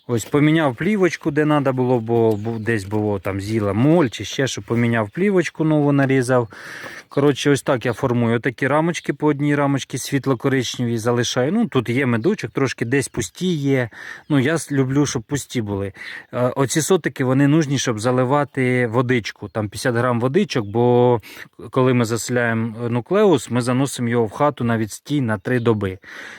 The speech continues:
Е, три доби стоїть, на ніч виносимо, і виходить ще ніч. Три з половиною доби, і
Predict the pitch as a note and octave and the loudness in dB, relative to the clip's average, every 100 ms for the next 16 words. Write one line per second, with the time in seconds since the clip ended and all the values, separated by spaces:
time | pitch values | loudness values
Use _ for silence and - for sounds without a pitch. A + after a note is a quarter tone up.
0 | - - A#2 A#2 A2+ A2+ A2 G#2 C3+ C3 | -20 -8 -4 -2 0 0 -2 -2 -2 2
1 | C3 B2 B2 A2+ G2 - D3 A3 - B2+ | 2 2 2 2 -2 -4 0 0 0 -2
2 | C3+ B2+ A2+ C3+ D#3 A3 - C3 A2+ C3+ | 2 2 0 -2 0 0 0 -2 -2 -2
3 | C3+ E3 D3+ C#3 - - B2 G2 - - | -2 0 -2 -2 -2 -2 -2 -2 -6 -6
4 | C#3 D#3+ - B2 A#2+ C3 B2 B2+ D3 G#3 | -4 -4 -4 -4 0 0 0 -2 -2 -2
5 | F#3+ A#2 B2+ C3 B2+ A#2+ | -4 -6 -2 0 2 0